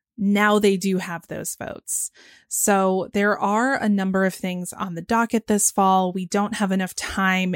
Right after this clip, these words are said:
in the episode today to cover them, but we thought we would cover the things that would jump out as sort of the most immediately interesting to our audience. The first one being abortion rights.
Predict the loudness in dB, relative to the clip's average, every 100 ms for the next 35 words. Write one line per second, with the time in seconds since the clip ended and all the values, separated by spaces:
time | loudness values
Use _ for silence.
0 | -2 0 2 0 -2 -2 0 0 0 -2
1 | -4 -2 -2 -4 -2 -2 0 -2 -4 -4
2 | -4 -2 -4 2 2 4 4 4 2 -2
3 | 0 -2 -2 -2 -4 -2 -4 -2 -4 -6
4 | -20 -20 -6 0 2 4 2 2 2 2
5 | 0 0 0 -2 -2 0 0 -2 -8 -2
6 | 0 2 2 4 2 4 2 2 2 0
7 | -2 -4 -2 -4 0 -2 -2 -4 -4 -4
8 | -6 -4 -4 -4 -6 -6 -4 -6 -8 -20
9 | -20 -20 -2 -2 2 2 2 2 4 2
10 | 0 -4 _ 0 2 2 0 -2 -2 -4
11 | -4 -8 -10 -8 -6 -6